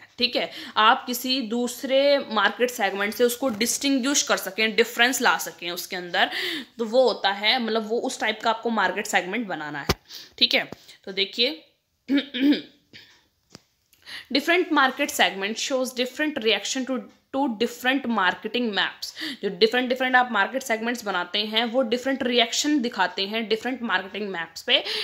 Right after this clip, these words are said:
"If being similar, then there would have been no use to break them up in a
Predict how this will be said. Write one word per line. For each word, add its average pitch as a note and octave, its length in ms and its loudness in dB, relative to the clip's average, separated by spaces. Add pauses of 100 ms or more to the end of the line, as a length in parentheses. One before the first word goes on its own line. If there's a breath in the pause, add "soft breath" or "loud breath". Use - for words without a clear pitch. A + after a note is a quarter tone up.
(200 loud breath)
"If E4 180 2 (120)
being C#4+ 280 2
similar, B3 440 0 (140)
then G3+ 240 2 (380 loud breath)
there D4+ 240 6 (120)
would A3+ 300 -4
have G#3+ 320 2 (140)
been A#3 180 0 (160)
no A3 140 -2 (180)
use G#3+ 320 -2
to A3 100 0 (140)
break G3 340 2
them F3+ 320 0
up F3+ 180 -4
in G3 100 0
a F3+ 40 -2